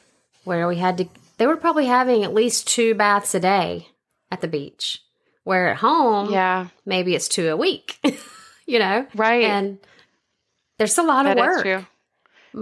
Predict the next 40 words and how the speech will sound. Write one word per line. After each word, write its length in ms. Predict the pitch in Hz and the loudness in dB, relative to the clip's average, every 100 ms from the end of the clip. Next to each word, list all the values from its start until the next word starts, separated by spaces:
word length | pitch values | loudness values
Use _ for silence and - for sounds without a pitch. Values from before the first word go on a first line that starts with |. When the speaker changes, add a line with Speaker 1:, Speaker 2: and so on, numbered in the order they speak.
| 208 220 | -4 0
Speaker 1:
Mm-hmm. 40 | |
Speaker 2:
is. 340 | 202 196 190 - | 2 2 0 -2
And 140 | 226 | 0
I 160 | 226 220 | 0 0
even 280 | 214 226 285 | -2 -2 -2
feel 140 | 233 185 | -2 -2
bad 160 | 190 | -2
about 240 | 208 185 - | -2 -6 -4
that 260 | 196 - | -4 -4
because 280 | - - 196 | -8 -10 -4
I 100 | 180 | -4
don't 380 | 170 185 196 - | -2 -2 -2 -2
like 240 | 180 180 | -4 -4
to 260 | - 214 196 _ _ _ _ _ _ _ _ | -4 -4 -4 _ _ _ _ _ _ _ _
bathe 400 | 196 180 196 185 | 0 4 2 2
them 320 | 185 175 165 170 | -2 -2 -2 -2
all 360 | 143 175 180 | -2 2 0
the 120 | 175 | 0
time. 580 | 170 170 165 170 180 214 | -6 -2 -2 -2 -6 -4
Speaker 1:
Uh-uh. 440 | 180 165 - 160 165 - | -2 -2 0 0 0 0
Yeah. 300 | 165 156 165 - | 0 0 -2 -14
Speaker 2:
So 540 | - 202 185 180 175 | -4 0 2 2 -2
Speaker 1:
But 80 | - | -2
you 60 | - | 0
gotta 160 | 180 | 0
get 100 | 175 | 0
the 60 | 175 | -2
Speaker 2:
when 100 | 196 | 0
I 80 | 190 | 2
Speaker 1:
sand 160 | 185 | 2
off. 160 | - - | 0 -2
Speaker 2:
do, 640 | 208 202 185 175 170 180 _ _ _ _ _ - | 0 0 0 -2 -4 -6 _ _ _ _ _ -2
I 100 | 196 | 0
ma-, 140 | 190 - | 0 0
I 120 | 190 | -2
do 240 | 185 196 | 0 0
make 180 | 214 226 | 0 -2
homemade 560 | 208 190 180 170 170 - | 0 0 0 -2 -6 -2
body 300 | 170 160 160 | 0 0 -2
butter. 480 | - 95 - 190 | 0 0 -2 -4